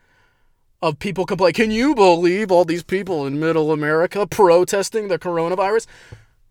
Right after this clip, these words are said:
I mean, yeah, because those people probably aren't on Twitter. They don't get the same side of media that you do. They don't, they don't care.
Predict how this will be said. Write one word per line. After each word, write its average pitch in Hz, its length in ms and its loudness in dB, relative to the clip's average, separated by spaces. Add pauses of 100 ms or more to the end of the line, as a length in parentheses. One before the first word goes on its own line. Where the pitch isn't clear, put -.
(260)
I 208 60 2
mean, 247 160 0
yeah, 247 400 6
because 202 320 -4
those 277 180 -2
people 277 220 -4
probably 277 300 0
aren't 269 260 0
on 277 220 2
Twitter. 147 420 0
They 202 180 4
don't 240 320 2 (800)
get 254 160 2
the 247 80 -2
same 254 460 -2 (680)
side 240 400 4
of 247 60 -2
media 240 340 -2
that 151 160 -4
you 135 160 -6
do. 117 180 -10
They 156 140 -2
don't, 214 300 -4
they 220 120 4
don't 240 200 2
care. 302 480 6